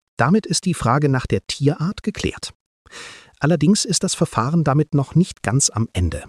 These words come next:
Es fehlt noch die sogenannte Endbewertung durch Doktor Norman Stier von der T U Dresden, so Vergin. Er ist der zuständige Experte für Schleswig-Holstein und muss die Ergebnisse abschließend prüfen.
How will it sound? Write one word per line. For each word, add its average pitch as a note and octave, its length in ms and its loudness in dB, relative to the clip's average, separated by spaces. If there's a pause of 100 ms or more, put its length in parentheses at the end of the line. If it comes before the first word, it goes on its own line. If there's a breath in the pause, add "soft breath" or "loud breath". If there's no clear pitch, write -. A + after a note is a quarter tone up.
(380)
Es - 160 0
fehlt F3+ 280 2
noch D#3+ 120 2
die C#3+ 160 -2
sogenannte A2+ 640 4
Endbewertung F#2 800 2
durch E2 220 -6
Doktor A2 320 2
Norman F#2 320 2
Stier G#2+ 400 0
von F2 180 -4
der D#2+ 140 -4
T - 160 -6
U G2+ 100 -6
Dresden, F#2+ 460 0
so - 160 -6
Vergin. - 400 -8 (560 loud breath)
Er F3 160 6
ist - 180 -2
der D#3+ 100 2
zuständige C#3 600 0
Experte - 480 0
für - 160 -4
Schleswig-Holstein G#2+ 800 0 (340 loud breath)
und C#3+ 220 4
muss D3+ 120 4
die - 140 -2
Ergebnisse A#2+ 640 0
abschließend - 520 -4
prüfen. - 340 -6